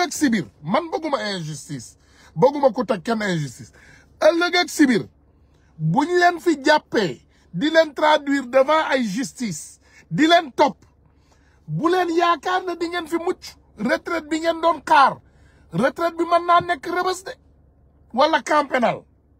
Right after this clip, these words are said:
Delloo siwaat leen seen xel. Macky Sall bu mu dem sacrifier leen, bu ñëwee, loi d'amnistie am, ne leen ko, Macky mu ne waaw,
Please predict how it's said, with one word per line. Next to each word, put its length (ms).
Delloo 500
siwaat 380
leen 200
seen 220
xel. 220
Macky 420
Sall 360
bu 120
mu 100
dem 200
sacrifier 600
leen, 180
bu 80
ñëwee, 380
loi 340
d'amnistie 640
am, 140
ne 320
leen 200
ko, 120
Macky 420
mu 120
ne 60
waaw, 300